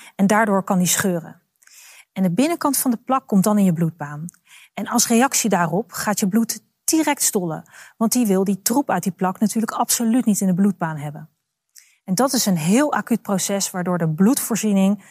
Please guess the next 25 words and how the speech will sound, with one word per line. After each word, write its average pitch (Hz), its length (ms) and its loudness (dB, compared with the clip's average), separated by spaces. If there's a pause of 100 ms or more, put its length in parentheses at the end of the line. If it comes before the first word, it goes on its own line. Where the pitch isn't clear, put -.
(420)
in 262 200 2
dat 214 180 2
vat 196 240 -2
eigenlijk 190 380 -4
direct 208 480 2
stilgelegd 175 600 -4
wordt. - 340 -16 (960)
En 190 160 -2
dat 247 180 0
zien 254 260 2
we 247 140 0
vaak 214 320 -2
bij 151 140 -6
mannen 202 320 2
met 196 140 0
een 196 100 -2
hartinfarct. - 800 -8 (800)
En 214 120 -2
bij 220 160 0
vrouwen 269 360 -2
zien 262 200 2
we 247 60 4
net 262 300 4
wat 240 140 -4
anders. 156 560 -8